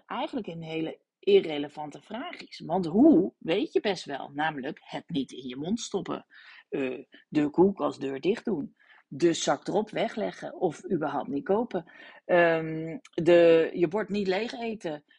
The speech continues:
eh, nee zeggen. Weet je, de hoe-vraag,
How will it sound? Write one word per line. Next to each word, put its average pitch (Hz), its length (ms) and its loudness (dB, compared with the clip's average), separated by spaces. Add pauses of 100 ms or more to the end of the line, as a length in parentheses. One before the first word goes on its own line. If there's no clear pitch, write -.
(140)
eh, 156 360 -2
nee 170 400 -6
zeggen. 233 500 -8 (280)
Weet 226 140 -2
je, 247 160 -2
de 214 300 -2
hoe-vraag, 247 960 4